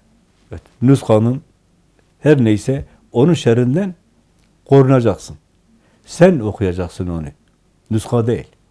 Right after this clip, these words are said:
Sen Allah'a sığınacaksın, Rabbin seni koruyacak. Evet, gerisi yanlış, gerisi, evet, hurafe, gerisi bid'attır. Kendimize böyle yazık etmeyelim, kendimize zulmetmeyelim.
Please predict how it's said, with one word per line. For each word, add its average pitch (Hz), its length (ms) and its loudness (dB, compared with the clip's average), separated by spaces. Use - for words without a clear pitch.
Sen 156 260 2
Allah'a 104 380 0
sığınacaksın, 123 760 -4
Rabbin 135 220 2
seni 139 260 0
koruyacak. 107 500 -2
Evet, 90 100 -18
gerisi 107 320 0
yanlış, 104 500 -2
gerisi, 98 500 -4
evet, 78 180 -12
hurafe, 98 440 -4
gerisi 95 600 -2
bid'attır. 107 600 -6
Kendimize 110 440 0
böyle 110 180 0
yazık 110 320 -2
etmeyelim, 78 420 -6
kendimize 123 380 0
zulmetmeyelim. 131 720 -2